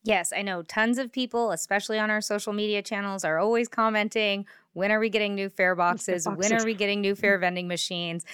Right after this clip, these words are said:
Speaker 1: And they are on the way. You heard it from Kelly. They are on the way.
Speaker 2: They are on the way. We've even got folks headed to Denver next week to see the first shiny new T V Ms in action and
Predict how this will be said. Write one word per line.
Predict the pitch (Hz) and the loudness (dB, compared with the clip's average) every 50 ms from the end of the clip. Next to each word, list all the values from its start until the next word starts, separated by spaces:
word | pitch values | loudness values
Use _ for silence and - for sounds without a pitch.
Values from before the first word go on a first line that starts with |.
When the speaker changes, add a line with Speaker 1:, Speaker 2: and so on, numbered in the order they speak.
| - - _ | -20 -12 _
Speaker 1:
And | - 185 180 | -6 -4 0
they | 185 185 190 | 0 2 2
are | 190 190 190 - - - | 2 2 0 -2 -4 -4
on | 196 190 190 190 190 185 196 202 175 | -2 0 2 2 2 2 0 0 2
the | 220 214 196 | 2 2 2
way. | 190 180 190 185 180 170 165 156 135 | 4 4 4 4 6 4 2 0 -4
You | 147 170 190 | -6 -6 -2
heard | 208 202 208 | 0 0 0
it | 240 226 - | 0 0 0
from | 269 262 | 0 4
Kelly. | 247 254 254 254 262 262 277 285 | 6 6 6 6 6 2 0 0
They | 233 220 196 190 | 2 4 4 6
are | 185 180 - - - | 4 4 2 0 0
on | 185 185 196 202 214 | 0 2 2 2 2
the | 226 233 | 2 2
way. | 226 220 202 202 202 196 196 196 196 190 | 4 4 4 4 4 2 0 0 0 2
Speaker 2:
They | 190 220 220 226 233 233 | 4 4 6 6 6 6
are | 233 233 - | 6 4 4
on | - 220 226 233 240 254 | 4 4 4 4 4 2
the | 247 233 | 0 2
way. | 220 233 240 254 262 277 | 4 4 6 6 6 4
We've | 254 240 214 208 | 4 2 0 0
even | 240 240 226 233 226 | 0 0 -2 2 4
got | 226 220 - - - | 6 6 6 6 2
folks | - - 226 233 233 262 240 - - - - | -2 0 2 4 4 2 2 2 2 2 2
headed | - 190 185 220 214 220 220 220 214 190 - | 2 2 4 4 6 6 6 4 4 0 -4
to | - - - 226 220 214 214 214 202 | -8 -8 -6 -4 -2 -2 -2 -2 -2
Denver | 175 - 202 202 226 247 220 240 233 254 | 2 4 4 6 6 4 4 4 4 4
next | 247 240 240 247 240 - - 233 | 4 2 -2 -2 -2 -4 -4 -4
week | 220 247 254 233 175 - - _ | -4 -4 -4 -4 -4 -6 -8 _
to | - - 185 | -8 -8 -8
see | - - 226 208 | -6 -8 -8 -8
the | 180 180 | -8 -8
first | - 214 208 208 202 - - | -8 -6 -4 -4 -4 -6 -8
shiny | 220 202 202 208 208 208 | -6 -6 -6 -6 -6 -6
new | 190 202 208 | -6 -6 -8
T | 202 - - 226 220 | -8 -8 -8 -6 -6
V | 190 208 202 202 | -6 -6 -6 -4
Ms | 202 196 202 208 196 208 | -4 -4 -4 -6 -6 -6
in | 196 185 175 | -6 -6 -2
action | - 190 190 214 - - - - 247 240 240 247 247 240 | 0 0 0 0 -2 -8 -10 -8 -6 -6 -4 -4 -6 -6
and | - 196 190 185 180 175 175 170 175 | -6 -6 -6 -4 -4 -4 -4 -6 -4